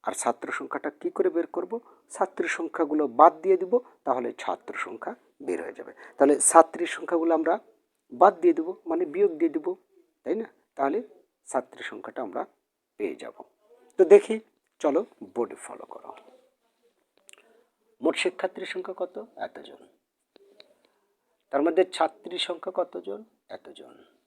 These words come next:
এবারে ছাত্রীর সংখ্যাটা যদি এখান থেকে বাদ দিই, তাহলে আমাদের হয়ে যাবে, বের হয়ে যাবে ছাত্রের সংখ্যা।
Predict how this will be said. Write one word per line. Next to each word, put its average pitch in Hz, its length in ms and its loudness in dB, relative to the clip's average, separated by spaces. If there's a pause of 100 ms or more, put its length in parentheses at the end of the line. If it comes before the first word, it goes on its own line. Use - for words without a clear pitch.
(320)
এবারে 151 320 -4 (920)
ছাত্রীর 143 300 -4
সংখ্যাটা 147 360 -4
যদি 139 240 -4
এখান 131 200 -6
থেকে 135 200 -6
বাদ 107 240 0
দিই, 117 260 -8 (460)
তাহলে 127 380 -2 (260)
আমাদের 110 380 -10 (840)
হয়ে 107 280 -12
যাবে, - 280 -12 (460)
বের 135 220 0
হয়ে 131 140 -6
যাবে 143 220 -10
ছাত্রের - 460 -10
সংখ্যা। - 400 -8